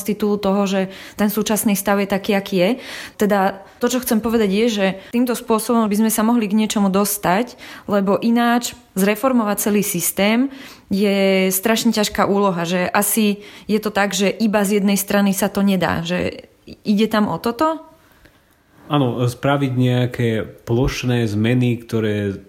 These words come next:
Speaker 2: zasiahnu všetkých a všetci s nimi budú súhlasiť a zlepšia všetko, to je taký naivný prístup a vidíme, že to nefungovalo v minulosti a ani súčasný minister asi nechystá nejaké takéto veľké zmeny.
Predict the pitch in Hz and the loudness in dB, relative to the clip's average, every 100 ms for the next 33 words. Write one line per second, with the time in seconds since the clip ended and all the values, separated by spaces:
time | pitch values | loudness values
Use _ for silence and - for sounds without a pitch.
0 | - 110 110 123 107 110 - 113 - 123 | -10 -6 -4 -2 -2 0 0 -2 0 0
1 | 104 107 110 101 113 110 110 104 - 113 | 2 -2 -4 -2 2 2 2 0 2 2
2 | 113 - 107 104 - 87 - 85 127 98 | 2 0 0 0 -2 -4 -6 -10 -6 0
3 | 117 - 107 - 98 - 117 117 - - | 0 2 0 0 -4 -2 -2 -2 -12 -20
4 | - - - - 117 120 123 120 123 120 | -20 -20 -14 -4 -2 -2 0 2 2 2
5 | 113 - 113 117 127 117 107 104 104 98 | 0 0 -2 0 0 2 2 2 2 -2
6 | - - - - 113 120 110 107 117 107 | -6 -12 -10 -6 0 2 0 -2 0 2
7 | 104 90 90 110 117 127 120 113 107 110 | 2 -2 -2 -2 0 0 0 2 0 0
8 | 113 113 - 123 110 101 80 104 107 107 | 0 -2 -4 -2 0 0 -2 -4 -2 -2
9 | 104 92 98 - - 107 110 107 104 - | -2 -4 -6 -6 -4 -2 0 0 0 0
10 | 104 95 95 104 101 98 85 95 104 - | 0 0 -2 0 0 0 -2 -2 -4 -4
11 | - 101 98 98 95 95 107 101 101 107 | -4 0 0 0 -4 -4 -2 0 0 0
12 | 104 98 98 113 | -2 -2 0 0